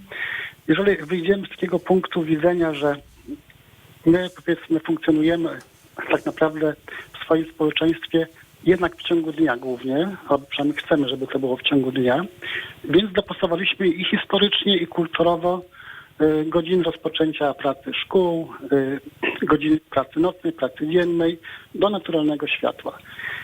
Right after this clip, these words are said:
I zmiany czasu pozwalają nam, żeby w okresie od wiosny do jesieni, kiedy naturalne światło, e, słońce, e, już jest od bardzo wczesnych godzin rannych, że wtedy możemy o jedną godzinę wcześniej przesunąć zegarki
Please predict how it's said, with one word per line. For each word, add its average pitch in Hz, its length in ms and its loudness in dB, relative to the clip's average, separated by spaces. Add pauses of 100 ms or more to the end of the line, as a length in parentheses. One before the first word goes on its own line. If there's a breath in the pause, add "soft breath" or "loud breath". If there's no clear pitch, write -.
(220 loud breath)
I 151 220 6
zmiany 226 280 2
czasu 170 400 0
pozwalają 170 760 2
nam, 170 260 2
żeby 180 220 -2
w 165 60 2
okresie 165 500 2 (280)
od 147 140 2
wiosny 175 360 -2
do 156 100 0
jesieni, 147 500 2
kiedy 147 380 0 (640 loud breath)
naturalne 170 520 0
światło, 151 500 -2 (880)
e, 151 160 2
słońce, 160 400 0
e, 147 100 2 (200)
już 170 180 0
jest 160 160 2
od - 140 0 (440)
bardzo 170 240 0
wczesnych 170 400 -2
godzin 151 300 2
rannych, 127 420 0 (160)
że 160 140 0
wtedy 175 180 2
możemy 160 420 4 (520 loud breath)
o 165 80 2
jedną 180 180 2
godzinę 160 320 0
wcześniej - 400 -2
przesunąć 147 420 -2
zegarki 151 460 -2